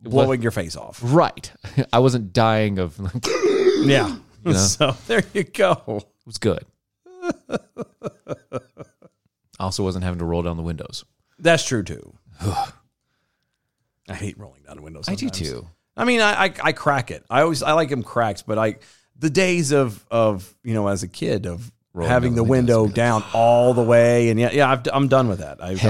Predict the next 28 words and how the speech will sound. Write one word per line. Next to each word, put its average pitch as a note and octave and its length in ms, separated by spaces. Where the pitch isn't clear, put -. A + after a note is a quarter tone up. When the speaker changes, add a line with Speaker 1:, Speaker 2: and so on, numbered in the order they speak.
Speaker 2:
don't G2 40
Speaker 1:
out F#2+ 140
the F#2 80
window, E2 520
arm D#2+ 200
through. E2 160
Yeah, - 180
I, G2+ 220
I'm F#2+ 120
not F#2+ 120
a E2+ 40
fan. F2+ 320
Speaker 2:
Yeah, A#2 260
I'm F#2+ 100
not D2 200
either. C#2+ 400
Speaker 1:
Not G2+ 100
a G2+ 40
fan G2+ 180
anymore. D#2 340
I F#2 60
don't G#2+ 100
know A#2+ 100
why. F#2 280
Not G2+ 100
a G2+ 40
fan G2 200
anymore. D2+ 320